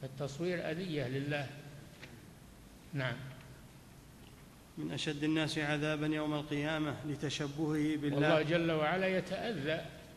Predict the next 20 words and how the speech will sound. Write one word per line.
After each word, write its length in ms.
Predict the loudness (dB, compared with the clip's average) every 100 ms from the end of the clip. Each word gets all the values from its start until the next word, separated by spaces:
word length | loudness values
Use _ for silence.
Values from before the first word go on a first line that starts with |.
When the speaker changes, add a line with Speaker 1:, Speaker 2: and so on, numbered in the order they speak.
| -16 -18 -8 -2
Speaker 1:
لكنه 540 | -2 0 0 2 2
لا 140 | 4 4
يتضرر. 640 | 2 2 4 4 4 0 0 -8 -14 -14 -16 -18 -18 -18 -18 -8
قال، 340 | -2 2 2 0 -6 -4
قال 200 | 2 2
الله 380 | 4 4 4 4
جل 280 | 2 2 2
وعلا: 380 | 2 2 2 2
"يؤذيني 920 | 2 2 0 2 4 4 4 2 0
ابن 240 | -2 0 2
آدم"، 380 | 2 2 0 -4 -6
يؤذيني. 800 | -4 -2 2 4 4 2 0 -4 -8 -12 -16 -18 -18 -20 -16 -10 -4
هذا 240 | -2 0
يدل 480 | 0 0 0 0 2
على 320 | 2 2 0
أن 160 | 0 0
الله 360 | 0 0 0
يتأذى 800 | 0 0 0 0 0 0 0 0 -2
بأفعال 580 | -4 -4 -2 0 0 0 -2
عباده، 420 | 0 0 0